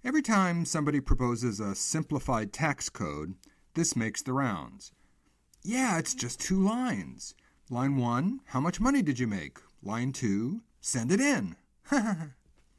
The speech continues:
It's one of the American rites of spring, spending weeks and months not doing or even thinking about doing your taxes,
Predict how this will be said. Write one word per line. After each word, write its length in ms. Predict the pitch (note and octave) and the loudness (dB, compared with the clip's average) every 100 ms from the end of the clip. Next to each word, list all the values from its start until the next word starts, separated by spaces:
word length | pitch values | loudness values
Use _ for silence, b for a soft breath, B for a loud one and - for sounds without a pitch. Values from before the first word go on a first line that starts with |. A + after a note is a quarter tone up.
| b b b b b b | b b b b b b
It's 140 | E3 | -4
one 140 | G#3+ G#3+ | 0 4
of 80 | F#3 | 6
the 100 | F#3+ | 6
American 600 | F3+ A3+ C4+ C4+ B3 D#3+ | 6 6 4 4 2 4
rites 360 | D#3+ E3 - | 4 4 2
of 100 | D3+ | -2
spring, 560 | - - C#3 B2 F#2+ F2 | -2 0 2 2 0 -4
spending 520 | - C#3+ C#3+ D#3 E3 | -6 -2 -2 0 2
weeks 380 | G#3+ A#3+ - - | 4 2 0 0
and 140 | F#3+ | 2
months 360 | F#3 C#3+ G#2 - | 4 2 0 0
not 280 | C#3+ E3+ D3 | 0 0 2
doing 440 | E3 C#3 C3+ D3+ | 4 4 2 0
or 160 | D3+ E3 | -2 -2
even 340 | F3+ F#3+ G3+ | 0 0 0
thinking 520 | G3 - A#3 G#3+ B2 | 0 2 2 2 0
about 280 | G2 G2+ G2 | 0 -2 -2
doing 320 | A#2 A2+ G#2+ | -2 -2 -2
your 80 | F#2+ | -4
taxes, 760 | F#2+ E3 D#3+ - E2+ D#2 G#2 | -2 0 0 -2 -8 -8 -10